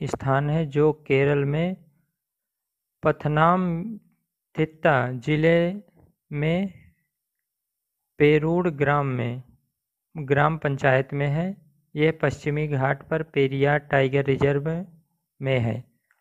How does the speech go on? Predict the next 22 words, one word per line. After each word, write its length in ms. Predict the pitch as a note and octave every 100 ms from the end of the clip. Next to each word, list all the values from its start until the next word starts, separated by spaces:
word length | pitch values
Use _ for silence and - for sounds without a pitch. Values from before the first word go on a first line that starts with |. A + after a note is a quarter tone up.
| _ _ -
आप 220 | C3 -
एक्सप्लेनेशन 720 | B2+ - C3+ C#3 C#3 C3+ D#3+
फिर 220 | - C3
से 180 | A#2+ C#3
पढ़ 240 | C3+ C#3
लीजिए। 400 | C#3+ D3+ D3 F3+ G#3 _ _ _ _ _ _ _ _
चलिए 360 | C#3+ B2+ B2 B2
अगला 300 | C3+ C#3 C#3+
question, 480 | D3 D3 - F#3 G#3 - - - _ _ _ _ _ _ _ _ _ _
मस्जिद 580 | C#3 C3+ D3+ D3+ F#3 E3+
बनाने 500 | D3+ C#3+ C#3 C#3+ C#3+
में 200 | D3 D#3 E3+
कौन 260 | - D3 D3+
सी 200 | C#3+ E3
भारतीय 580 | C#3+ B2 B2+ B2 C#3 C#3+
कला 320 | C#3+ B2+ B2+
का 160 | B2 D3
प्रयोग 440 | - C#3 C3+ C#3
किया 240 | C#3 A#2+ A2
गया? 320 | A2 G#2+ A#2+ - _ _ _ -
ऑप्शन, 440 | C3+ B2 - B2 - _ -
अ, 160 | D#3